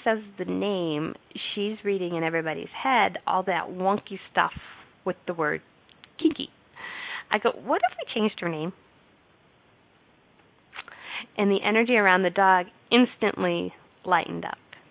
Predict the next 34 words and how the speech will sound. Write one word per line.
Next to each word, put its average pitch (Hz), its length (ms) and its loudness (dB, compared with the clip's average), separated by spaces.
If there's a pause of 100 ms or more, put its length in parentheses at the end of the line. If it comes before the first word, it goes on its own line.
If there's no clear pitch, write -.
(1000)
instantly. - 580 -4 (1800)
But 185 120 6
then 175 140 8
Mom 170 260 6
went, 151 200 2
"Oh, 160 60 0
I 160 340 4
have 165 120 -8
to 156 60 -14
tell 143 200 -6
everybody. 156 280 -4
How 196 80 -4
do 208 60 -4
you 214 100 -4
ta-, - 220 -8 (140)
how 170 200 -6
do," 208 60 -14 (160)
she 185 60 -8
goes, 180 160 -14
"How - 200 -4
do 208 60 -10
you 226 120 -4 (140)
change 185 180 -8
a 170 60 -16
dog's 156 380 -10
name?" 196 500 -6 (800)
I 226 60 -8
go, 269 80 -2
"You 381 180 2
just - 600 -8
change 135 240 -8
it." 269 140 0 (1500)
And 214 200 4
so 208 500 8